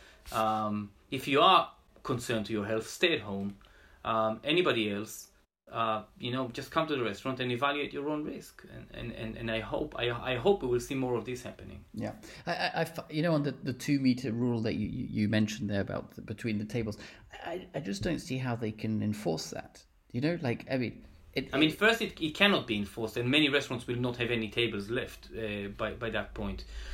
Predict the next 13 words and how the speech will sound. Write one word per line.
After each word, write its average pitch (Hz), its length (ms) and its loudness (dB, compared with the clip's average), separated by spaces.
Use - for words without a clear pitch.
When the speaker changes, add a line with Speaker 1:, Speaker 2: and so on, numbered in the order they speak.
Speaker 1:
Um, 113 460 0
uh, 180 60 -6
uh, 107 180 -6
you 123 100 -4
know, 131 200 0
s-, - 160 -10
secondly, 123 840 2
y-, 147 240 -8
they're 165 340 6
overworked 160 520 8
as 117 100 0
it 117 120 -2
is. - 300 0